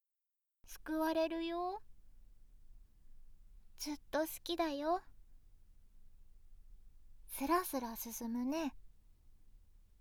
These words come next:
スタイルいいよね。ずば抜けてるよね。す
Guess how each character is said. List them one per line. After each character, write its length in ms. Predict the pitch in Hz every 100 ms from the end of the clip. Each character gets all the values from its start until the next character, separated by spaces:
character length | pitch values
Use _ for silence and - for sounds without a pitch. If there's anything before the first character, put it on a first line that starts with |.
| -
ス 120 | -
タ 220 | - 294 302
イ 60 |
ル 160 | 277 269
い 280 | 285 330 349
い 40 |
よ 140 | 339
ね。 420 | 311 302 320 349 370 - - - - - - - - - -
ず 200 | 233 226
ば 160 | 262
抜 220 | 339 403 -
け 140 | 392
て 200 | - 349
る 140 | 330
よ 160 | 285 190
ね。 360 | 208 247 277 - - - - - - - - - - - - - - - - - - -
す 180 | -